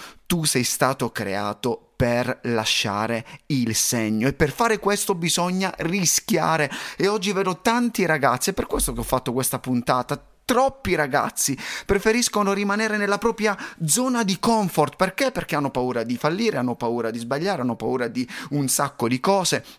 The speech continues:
E uscire dalla propria zona di comfort crea un po' di, di disagio, ok? Perché ci troviamo a nostro agio quando siamo comodi. Chi di noi vuole stare scomodo, ragazzi? Va bene? È normale voler stare comodi.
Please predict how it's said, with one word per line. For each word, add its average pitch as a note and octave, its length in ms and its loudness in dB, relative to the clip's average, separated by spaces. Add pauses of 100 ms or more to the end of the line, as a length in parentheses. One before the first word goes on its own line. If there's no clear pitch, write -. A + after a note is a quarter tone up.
E A3 100 4
uscire B3 580 0
dalla D3 260 2
propria D#3 300 -2
zona D#3+ 200 0
di C3 140 -2
comfort A2 840 -2 (300)
crea G#3 460 2
un D#3 160 0
po' B2+ 320 2
di, B2 580 -2
di C3 120 0
disagio, - 540 -2
ok? - 460 -4
Perché A2+ 280 -4
ci C3+ 140 -4
troviamo C3 480 0
a A#2 40 0
nostro C3 560 -2
agio C#3 720 2 (240)
quando B2+ 320 2
siamo C3 680 0
comodi. G2+ 440 0
Chi - 160 0
di F3+ 100 0
noi D3 160 2
vuole A2 220 0
stare A#2+ 220 0
scomodo, G#2 440 0
ragazzi? A2+ 440 0
Va A2 80 0
bene? D3 240 0
È E3+ 40 2
normale E3+ 640 2
voler B2+ 340 0
stare C3 560 0 (340)
comodi. A#2 560 2